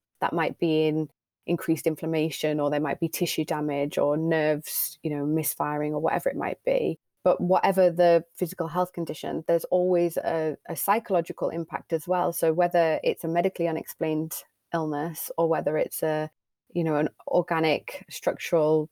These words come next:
damage illness, so we can draw the parallel of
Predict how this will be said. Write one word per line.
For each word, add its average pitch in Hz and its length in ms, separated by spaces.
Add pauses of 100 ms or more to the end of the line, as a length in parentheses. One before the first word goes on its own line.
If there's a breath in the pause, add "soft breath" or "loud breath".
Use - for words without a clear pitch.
damage 160 600 (240)
illness, 156 440
so 160 140
we 165 140
can 165 420
draw 175 180
the 160 100
parallel 156 460
of 147 240